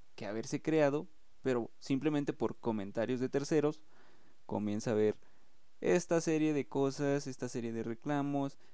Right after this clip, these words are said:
que comienzan así chiquitos y después se van haciendo más y más y más constantes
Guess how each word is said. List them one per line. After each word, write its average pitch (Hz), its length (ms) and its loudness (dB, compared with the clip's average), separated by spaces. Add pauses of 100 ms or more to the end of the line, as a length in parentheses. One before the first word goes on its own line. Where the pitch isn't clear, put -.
(160)
que 139 120 -2
comienzan 175 520 2 (140)
así 143 260 -2
chiquitos - 680 -10 (840)
y 127 120 2
después 135 360 2
se 151 60 -2
van 139 140 -4
haciendo 131 360 -4
más 190 680 -6
y 127 60 0
más 170 520 0
y 131 40 0
más 147 260 2
constantes 160 800 2